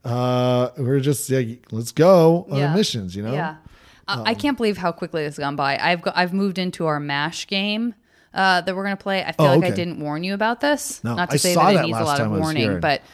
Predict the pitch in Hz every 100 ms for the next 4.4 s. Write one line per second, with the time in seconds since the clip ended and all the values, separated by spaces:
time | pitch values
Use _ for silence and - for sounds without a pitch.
0 | - 170 180 165 160 202 214 214 214 202
1 | - 185 190 190 180 170 165 165 165 156
2 | 160 170 - - 107 - - _ - -
3 | - 143 151 156 143 156 156 143 127 120
4 | - 95 -